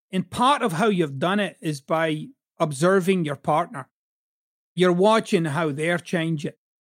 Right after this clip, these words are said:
My relationship with my wife goes in a way that's consistent with what I'm bringing to the table. And that works for us because I'm not expecting her to be any way,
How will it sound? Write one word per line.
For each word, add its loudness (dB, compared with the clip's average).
My 4
relationship 4
with 0
my 2
wife 0
goes 2
in 2
a 4
way 4
that's -6
consistent -4
with -8
what 0
I'm -2
bringing 0
to -8
the -4
table. -6
And 0
that 2
works 4
for 4
us 4
because -2
I'm 4
not 2
expecting -2
her -2
to -2
be 0
any -4
way, -6